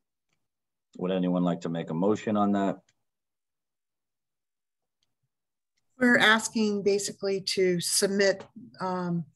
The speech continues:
Speaker 2: the budget that we've shown here as a not to exceed budget in the schematic design documents, and to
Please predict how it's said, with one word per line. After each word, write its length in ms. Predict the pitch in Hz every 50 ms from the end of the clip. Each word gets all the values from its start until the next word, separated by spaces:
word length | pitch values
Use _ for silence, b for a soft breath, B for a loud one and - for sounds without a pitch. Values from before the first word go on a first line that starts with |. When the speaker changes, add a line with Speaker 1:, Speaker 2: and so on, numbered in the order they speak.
| _ _ _
Speaker 2:
the 80 | 190
budget 380 | 170 196 196 190 185 196 180 -
that 160 | 180 185 170
we've 240 | 175 190 175 175 175
shown 280 | - - 175 170 175
here 360 | 175 160 185 185 185 185 180 175
as 180 | 175 175 165
a 60 | 170
not 320 | 165 175 175 175 170 - -
to 100 | - 170
exceed 380 | 170 - - - 175 175 160
budget 380 | - 170 170 160 - 180 170 - -
in 220 | 175 175 175 165
the 120 | 165 165 160
schematic 560 | 160 - - 165 165 160 160 160 160 160 -
design 440 | - 160 143 160 156 160 160 160 147
documents, 520 | 160 160 160 156 160 151 160 160 165 - -
and 220 | 190 185 180 180 170
to 380 | - - 175 170 170 160 151